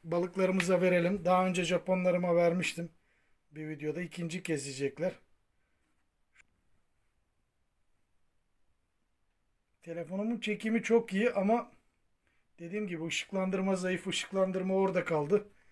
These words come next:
Buraya pek bir faydası yok. Ama harika bir şekilde yiyorlar arkadaşlar. Hiç affetmiyorlar Japonlarımız.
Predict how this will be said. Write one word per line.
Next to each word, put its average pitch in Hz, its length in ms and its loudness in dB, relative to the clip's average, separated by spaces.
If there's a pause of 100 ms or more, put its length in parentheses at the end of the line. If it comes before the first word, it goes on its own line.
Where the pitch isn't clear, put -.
(520)
Buraya 175 280 -8
pek 175 240 -10
bir 170 80 -10
faydası 165 500 -2
yok. 185 280 -8 (1400)
Ama 165 360 -14 (640)
harika 180 560 -4 (2000)
bir 160 100 -16
şekilde 151 480 -8
yiyorlar 170 420 -2
arkadaşlar. 123 560 -8 (1000)
Hiç 185 260 -12
affetmiyorlar 160 680 -6
Japonlarımız. 127 840 -10